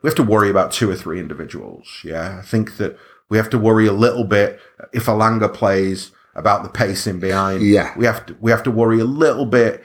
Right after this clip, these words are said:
Speaker 1: if Sancho plays of the whole Sancho coming to the Etihad and going, "Right, I'm turning it on today to show this lot how good I am," that sort of thing. Those little things are the things that concern me.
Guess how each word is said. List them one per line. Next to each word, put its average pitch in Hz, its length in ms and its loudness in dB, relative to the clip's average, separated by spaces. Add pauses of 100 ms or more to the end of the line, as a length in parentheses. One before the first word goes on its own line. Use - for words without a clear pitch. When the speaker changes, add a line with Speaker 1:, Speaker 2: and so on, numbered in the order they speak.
(140)
Speaker 1:
if - 160 -8
Sancho 113 480 0
plays 95 580 -4 (260)
of 98 360 2
the 98 140 2
whole 101 600 0 (140)
Sancho 110 500 0
coming 104 300 -2
to - 120 -10
the 101 120 -4
Etihad 98 560 0
and 104 100 -6
going, 95 360 0
"Right, 95 420 0
I'm 110 200 0
turning 104 440 0
it 101 80 -4
on 104 240 -2
today 76 540 -6 (280)
to - 140 -2
show 101 380 0
this 95 260 -4
lot 87 300 -6
how 98 200 -2
good 95 240 -6
I 90 140 -4
am," 87 240 -10
that 113 280 2
sort 98 360 -4
of - 80 -18
thing. 101 240 -6 (220)
Those 139 320 4
little 139 260 2
things 110 640 -2 (400)
are 101 200 4
the 98 100 -6
things 101 420 -6
that - 140 -14
concern 110 580 -4
me. 92 220 -12